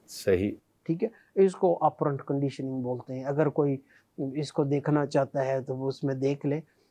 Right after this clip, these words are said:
Speaker 2: کہ یہ ایک conditioning کی قسم ہے کہ بچہ کوئی اچھا کام کرے، آپ اس کو reward دو۔ اچھا، reward چھو-، ہر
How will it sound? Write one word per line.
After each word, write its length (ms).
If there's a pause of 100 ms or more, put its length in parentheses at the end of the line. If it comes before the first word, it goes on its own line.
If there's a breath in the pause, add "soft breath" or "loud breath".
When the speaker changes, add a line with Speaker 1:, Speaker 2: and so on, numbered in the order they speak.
(140)
Speaker 2:
کہ 360
یہ 220
ایک 180
conditioning 520
کی 200
قسم 360
ہے 60
کہ 120
بچہ 640
کوئی 220
اچھا 480 (140)
کام 360
کرے، 360 (600)
آپ 220
اس 160
کو 220
reward 520
دو۔ 140 (500)
اچھا، 220
reward 580 (800 soft breath)
چھو-، 260 (100)
ہر 160